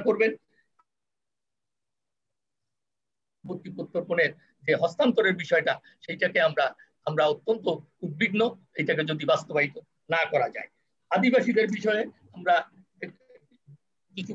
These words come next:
কথা আমাদের বলতে হবে, কারণ আদিবাসীদের, আদিবাসী যদিও সরকার এখন আদিবাসী দুই হাজার আট সাল, নয় সাল পর্যন্ত বলেছেন, এখন কেন বলেন না আমরা জানি না, কিন্তু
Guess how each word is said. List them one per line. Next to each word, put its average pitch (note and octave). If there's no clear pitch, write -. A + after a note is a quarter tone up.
কথা F#3
আমাদের F3+
বলতে F#3+
হবে, G#3
কারণ F3+
আদিবাসীদের, F3+
আদিবাসী E3+
যদিও F#3
সরকার E3+
এখন E3
আদিবাসী E3
দুই D#3+
হাজার E3+
আট E3+
সাল, F3
নয় D#3+
সাল G3
পর্যন্ত F#3
বলেছেন, E3+
এখন G3
কেন F3
বলেন F3
না E3+
আমরা E3+
জানি G#3+
না, -
কিন্তু G#3